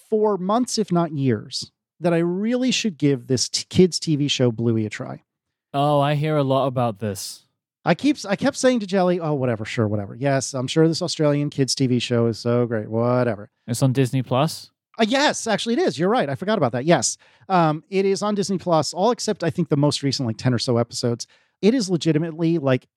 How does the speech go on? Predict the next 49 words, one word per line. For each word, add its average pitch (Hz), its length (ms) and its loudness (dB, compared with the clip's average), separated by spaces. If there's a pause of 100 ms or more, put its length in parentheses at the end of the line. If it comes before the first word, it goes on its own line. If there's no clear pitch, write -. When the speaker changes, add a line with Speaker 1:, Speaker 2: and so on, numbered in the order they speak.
Speaker 1:
a 160 160 6
very, 135 480 0
very 123 220 -2
watchable 117 340 0
kids 120 220 0
show. 120 260 -2
If 165 220 2
you 220 160 -2
have 208 260 -2
kids, 123 600 0 (680)
or 311 220 0
really 190 360 2
even 165 280 -2
if 135 120 0
you 127 60 -6
don't, 120 300 0
but 165 100 0
if 170 120 -2
you 208 60 -14
do 349 140 2
have 240 140 2
kids, 139 440 -4 (280)
um, 160 440 0
I 175 200 0
definitely 180 640 -2
think 147 340 0
that 139 120 -2
you 139 160 0
could 123 360 0
enjoy 123 960 0
Bluey. 120 500 0
As 147 240 2
a 170 160 2
silly 226 440 2
example, 143 640 -2 (320)
one 165 200 0
of 214 60 -2
the 180 140 -2
episodes, 131 640 0
I - 40 -14
think - 140 -10
it's - 80 -8
called - 280 0 (120)
Whale 202 320 2
Watching 233 460 -2
or 240 80 2
something 233 260 -2
like 233 200 -2
that. 233 280 0